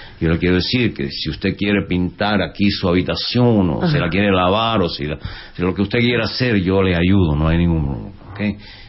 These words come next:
Speaker 1: Dice, "¿Y cómo se llama usted?". "No se preocupe, señora, usted nomás dígame, 'Oye', y ya, con eso tengo, ¿no?".
Speaker 2: Ajá.
Speaker 1: Empezó, y, bueno, la, muy bien, muy bien, muy bien, hasta que un día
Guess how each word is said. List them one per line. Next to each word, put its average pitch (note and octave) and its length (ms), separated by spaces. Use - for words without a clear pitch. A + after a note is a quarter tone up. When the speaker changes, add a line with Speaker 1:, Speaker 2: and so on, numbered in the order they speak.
Speaker 1:
Dice, A2 220
"¿Y G#2+ 160
cómo D3+ 200
se D3+ 120
llama C#3 140
usted?". G#2+ 220
"No G#2 120
se D3 140
preocupe, B2+ 400
señora, G2 360
usted D#2 180
nomás G2 260
dígame, G2+ 400
'Oye', G2 380
y D#2 160
ya, D2 160
con E2 160
eso F#2 180
tengo, D2 260
¿no?". - 120
Speaker 2:
Ajá. C#3+ 240
Speaker 1:
Empezó, F2 680
y, A#2 100
bueno, E2+ 500
la, B1+ 280
muy D#2+ 300
bien, C3+ 420
muy F#2 160
bien, G#2+ 280
muy G#2 200
bien, C3+ 340
hasta D#2 300
que F2 120
un F#2 140
día F#2+ 340